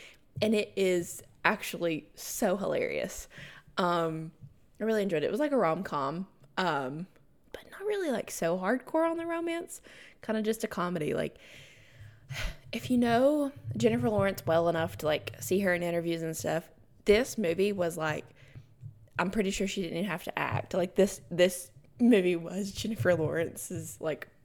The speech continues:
full personality. So she was definitely perfect for this role. Somebody the other day told me that they didn't like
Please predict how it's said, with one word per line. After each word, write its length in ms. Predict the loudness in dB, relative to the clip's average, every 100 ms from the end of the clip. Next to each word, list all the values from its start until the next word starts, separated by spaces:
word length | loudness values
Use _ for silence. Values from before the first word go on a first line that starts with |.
| -2
full 200 | 2 2
personality. 720 | 0 -4 -6 -6 -4 -4 -6 -10 -16 -18 -16
So 640 | -4 2 4 6 6 4 0 -16 -20 -20 -8
she 180 | 0 2
was 80 | 4
definitely 300 | 2 2 0
perfect 320 | 2 2 0
for 60 | 0
this 220 | -2 0
role. 320 | 2 2 0 -6 -14 -2
Somebody 420 | 2 2 2 2
the 100 | 4
other 120 | 2
day 240 | 2 -2
told 180 | -2 -4
me 100 | -2
that 200 | -2 -2
they 120 | -4
didn't 400 | -2 -2 -2 -2 -2
like 600 | -2 -2 -6 -8 -10